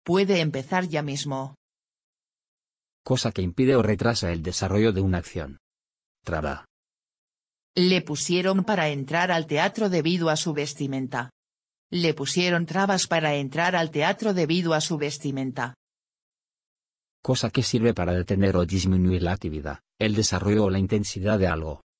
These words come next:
Speaker 2: Freno.
Speaker 1: Si la ley de costas se aprueba, las construcciones cerca de la playa echarán el.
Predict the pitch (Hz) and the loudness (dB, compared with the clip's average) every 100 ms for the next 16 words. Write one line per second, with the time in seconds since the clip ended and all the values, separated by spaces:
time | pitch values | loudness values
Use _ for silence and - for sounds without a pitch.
0 | _ _ _ _ - 82 76 73 - _ | _ _ _ _ -8 -4 -4 -4 -10 _
1 | _ _ _ _ _ _ _ _ _ - | _ _ _ _ _ _ _ _ _ -4
2 | - 208 180 156 196 202 170 170 185 - | 0 2 4 2 2 0 0 0 -2 0
3 | 190 - 185 156 151 170 151 131 131 _ | -2 0 0 0 0 0 0 -2 -6 _
4 | - 202 175 - 165 160 - 143 135 - | -2 0 2 -2 -4 -6 -8 -10 -10 -2
5 | 165 175 160 - 196 196 185 160 139 131 | 0 2 0 -2 -2 0 0 2 2 0
6 | 190 208 208 165 156 143 147 175 135 123 | 0 2 2 0 0 -2 0 0 -2 -6